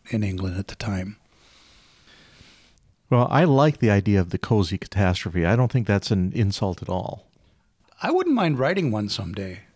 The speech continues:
Speaker 1: That would be kind of interesting, where, you know, the worst parts of some sort of disaster happened far away from the heroes and heroines.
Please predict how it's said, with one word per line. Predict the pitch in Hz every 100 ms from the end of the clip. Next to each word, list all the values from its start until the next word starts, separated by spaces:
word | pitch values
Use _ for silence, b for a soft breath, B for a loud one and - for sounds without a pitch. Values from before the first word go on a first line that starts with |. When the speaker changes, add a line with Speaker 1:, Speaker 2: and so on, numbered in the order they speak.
| _
Speaker 1:
That | 156 208
would | 226
be |
kind | - 185
of | 160
interesting, | 160 180 127 104 95
where, | 104 123 123 - B B
you | 147
know, | 127 117 117 -
the | 131
worst | 123 156 180 -
parts | 160 147 -
of | 127 113 - -
some | - 139
sort | 135 139
of | 127
disaster | 120 117 123 120 -
happened | 104 143 151 156 135
far | 160 170
away | 170 135 139 101 -
from | 123 120 113 113 113
the | 117
heroes | 123 139 107 104 -
and | 120
heroines. | 120 117 98 95